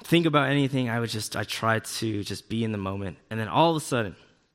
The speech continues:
this is gonna be very abstract, I apologize. But there was this globe, okay? Think about, like, the earth,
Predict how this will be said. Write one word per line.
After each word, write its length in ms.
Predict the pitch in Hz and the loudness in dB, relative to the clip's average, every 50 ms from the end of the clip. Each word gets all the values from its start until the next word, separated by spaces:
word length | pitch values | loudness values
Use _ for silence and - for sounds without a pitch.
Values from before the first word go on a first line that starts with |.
| _ _ _ _ _ _ _ _ - - | _ _ _ _ _ _ _ _ -12 -8
this 100 | 110 110 | -6 -6
is 20 | |
gonna 160 | - 107 104 98 | -4 -4 -4 -4
be 40 | |
very 180 | 101 104 - 85 | -4 -4 -4 -4
abstract, 340 | 98 92 - - 78 98 - | -4 -6 -6 -6 -8 -8 -10
I 60 | 90 | -10
apologize. 580 | 85 - 101 104 104 95 90 90 98 - - - - - - - - - - - - _ _ _ _ _ _ - | -8 -4 -4 -4 -4 -4 -6 -10 -8 -10 -12 -12 -14 -20 -20 -20 -20 -20 -20 -20 -20 _ _ _ _ _ _ -2
But 100 | - 131 | 2 4
there 120 | 147 165 | 6 6
was 100 | 185 170 | 6 4
this 120 | 180 165 | 2 -2
globe, 360 | 151 - 160 175 165 139 120 107 | -2 0 2 4 4 4 2 -2
okay? 220 | 113 - 135 123 | -4 -2 -2 0
Think 160 | - 170 170 | 0 2 2
about, 120 | 165 165 151 | 4 4 2
like, 140 | 147 143 | 2 0
the 80 | 160 139 | 0 0
earth, 380 | - 127 135 170 - - - | 0 2 0 0 -2 -8 -18